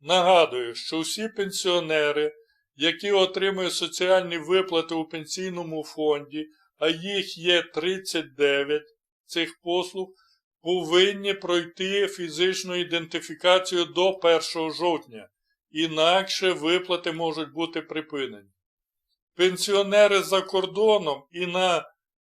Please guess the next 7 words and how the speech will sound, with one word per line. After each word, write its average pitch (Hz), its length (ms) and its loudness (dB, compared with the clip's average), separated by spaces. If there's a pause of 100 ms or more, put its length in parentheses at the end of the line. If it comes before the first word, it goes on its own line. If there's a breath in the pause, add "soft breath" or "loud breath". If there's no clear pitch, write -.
(100)
тимчасово 185 680 -2
окупованих 180 680 -2
територіях 180 880 0 (280)
для 180 180 4
продовження 180 1160 0 (360 soft breath)
виплати 208 680 2
пенсії 120 640 -4